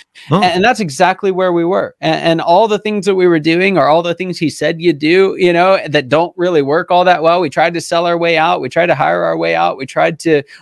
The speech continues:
Speaker 2: market our way out. We tried to lead our way out and inspire our way out. And, and it was all good. There was nothing inherently wrong with any of those things, but it wasn't enough to get us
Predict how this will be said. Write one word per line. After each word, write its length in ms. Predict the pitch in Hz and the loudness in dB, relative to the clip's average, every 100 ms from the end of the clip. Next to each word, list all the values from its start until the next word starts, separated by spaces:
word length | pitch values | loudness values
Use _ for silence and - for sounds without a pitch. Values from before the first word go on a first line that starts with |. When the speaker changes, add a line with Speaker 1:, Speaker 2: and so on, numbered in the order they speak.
| - | -2
Speaker 2:
market 440 | 135 175 170 170 | 2 2 0 0
our 160 | 165 160 | 2 2
way 240 | 156 156 | 2 2
out. 280 | 147 165 160 | 2 0 -4
We 80 | 147 | -4
tried 200 | 185 180 | -2 -2
to 80 | 120 | -2
lead 560 | 120 123 165 180 180 | -4 -4 -4 -4 0
our 180 | 175 170 | 2 4
way 200 | 170 175 | 4 2
out 300 | 165 170 175 | 2 0 -2
and 120 | 147 131 | -4 -8
inspire 640 | 220 - - 139 175 180 | -8 -12 -2 0 0 2
our 160 | 175 165 | 2 2
way 220 | 165 160 | 2 2
out. 340 | 156 165 175 | 2 0 -2
And, 180 | 143 143 - - - - | -6 -10 -12 -20 -20 -2
and 100 | 180 | 0
it 40 | |
was 100 | 196 | 2
all 220 | 254 269 - | 2 0 0
good. 460 | 170 233 214 113 113 | 2 4 4 0 -4
There 80 | |
was 120 | 151 165 | -8 -4
nothing 420 | 202 202 156 143 _ | -6 -4 -6 -8 _
inherently 420 | 147 156 170 143 | -6 -2 -2 -4
wrong 340 | 120 131 185 233 | -4 0 2 2
with 160 | 190 | -2
any 220 | 139 127 120 | -2 -4 -4
of 80 | 110 | -4
those 220 | 110 107 | -6 -6
things, 360 | 113 110 107 117 | -8 -6 -8 0
but 200 | 135 143 | 0 0
it 140 | 143 143 | -4 -2
wasn't 420 | 160 185 185 180 | -2 -2 -4 -4
enough 400 | 147 139 135 - | -4 -4 -6 -8
to 100 | 127 | -12
get 240 | 117 113 | -8 -6
us 200 | 113 - | -6 -10